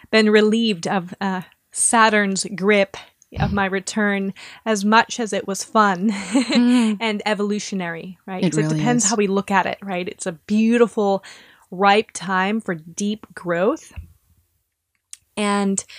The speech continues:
Speaker 1: we do have the Saturn return. However, it's not as fixed. You know, the be-, the beauty, it's not as fixed.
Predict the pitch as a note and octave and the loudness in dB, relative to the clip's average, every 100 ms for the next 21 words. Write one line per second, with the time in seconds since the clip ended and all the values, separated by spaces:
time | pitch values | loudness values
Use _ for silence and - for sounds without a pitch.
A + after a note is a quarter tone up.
0 | - - - _ _ _ - C4 G#3+ B3+ | -20 -20 -20 _ _ _ -2 -2 2 0
1 | D#4 C#4+ C#4 B3 - C4+ C#4 D4 B3+ A#3 | 0 -2 -4 -2 2 4 4 0 -2 -2
2 | - C4 B3 F#3+ A3+ A3 B3+ C#4 A3 F#3+ | -4 0 0 0 2 4 4 4 2 2
3 | G#3 - - A#3+ - B3 C4+ C4 G3+ - | 0 -6 -2 -2 0 0 0 0 -2 -6
4 | - - C4+ - - - - G#3 G#3+ G3+ | -16 -2 0 0 -2 -12 -10 -4 -2 0
5 | G3 G3 G3+ A#3 A#3+ A#3 G#3+ A#3 C#4 F4+ | -2 -4 -2 0 0 -2 -2 0 2 4
6 | D#4+ A#3 - - - - _ _ _ _ | 4 0 -4 -12 -20 -20 _ _ _ _
7 | _ _ _ _ _ _ _ _ _ _ | _ _ _ _ _ _ _ _ _ _
8 | - _ B3 - C4 D#4 D#4+ - - B3 | -20 _ -14 -4 0 2 2 0 4 4
9 | - - | 2 -6